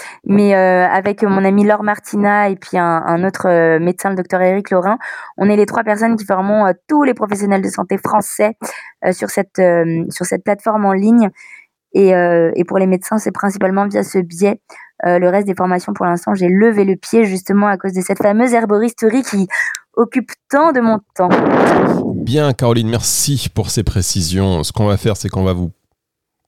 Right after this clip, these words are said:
Speaker 2: passer une autre question. Je vous la passe, hop,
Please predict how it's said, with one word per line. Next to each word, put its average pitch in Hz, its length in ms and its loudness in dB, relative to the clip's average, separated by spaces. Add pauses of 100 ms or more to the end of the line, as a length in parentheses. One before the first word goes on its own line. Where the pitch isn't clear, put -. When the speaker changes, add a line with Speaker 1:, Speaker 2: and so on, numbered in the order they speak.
Speaker 2:
passer 117 220 -2
une 98 100 -2
autre 98 200 -4
question. 120 380 -6 (320)
Je - 100 -10
vous 101 100 -2
la - 80 -2
passe, - 340 -6
hop, - 220 -2